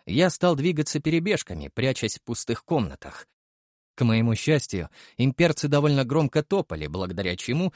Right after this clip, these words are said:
я точно знал, где они находятся. Так я добрался до кабинета Титова.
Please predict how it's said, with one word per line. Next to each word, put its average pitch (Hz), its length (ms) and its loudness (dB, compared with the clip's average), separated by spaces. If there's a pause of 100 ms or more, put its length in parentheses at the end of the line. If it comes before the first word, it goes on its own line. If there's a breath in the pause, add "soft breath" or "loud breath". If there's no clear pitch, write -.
(140 loud breath)
я 175 180 -2
точно 165 460 0
знал, 156 260 2
где 123 200 -2
они 135 200 2
находятся. - 760 -4 (1080)
Так 120 320 0
я 196 140 4
добрался 175 500 4
до 175 100 2
кабинета 120 600 0
Титова. 73 680 -4